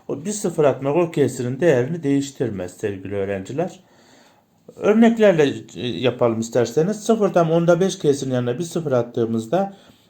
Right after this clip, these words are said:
sıfır tam onda beş ile sıfır tam yüzde elli kesir birbirine eşittir zaten.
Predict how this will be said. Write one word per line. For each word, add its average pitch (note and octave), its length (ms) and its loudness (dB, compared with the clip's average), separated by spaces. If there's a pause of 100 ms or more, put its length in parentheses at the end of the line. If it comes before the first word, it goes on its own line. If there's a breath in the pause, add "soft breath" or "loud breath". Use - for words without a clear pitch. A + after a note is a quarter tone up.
sıfır F#3+ 280 -4
tam D#3+ 220 2
onda D3+ 280 -2
beş F3+ 200 0
ile A#2+ 140 0
sıfır D#3+ 360 -4
tam C#3 260 -2
yüzde C#3 260 0
elli D3+ 220 0
kesir A#2 320 -2
birbirine B2 400 -2
eşittir C#3+ 400 -6
zaten. F#2+ 580 -4